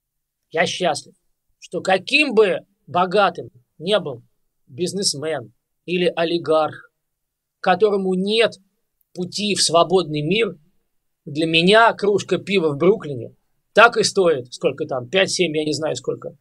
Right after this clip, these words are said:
давно не ходил, долларов. А для него это может быть и миллион, и два, и всё равно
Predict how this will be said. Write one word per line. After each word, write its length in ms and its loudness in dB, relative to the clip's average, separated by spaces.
давно 320 2
не 100 -2
ходил, 400 0
долларов. 480 2
А 140 8
для 180 2
него 560 2
это 420 2
может 380 -4
быть 240 -10
и 100 -6
миллион, 640 2
и 60 -10
два, 500 0
и 80 -6
всё 180 -4
равно 520 0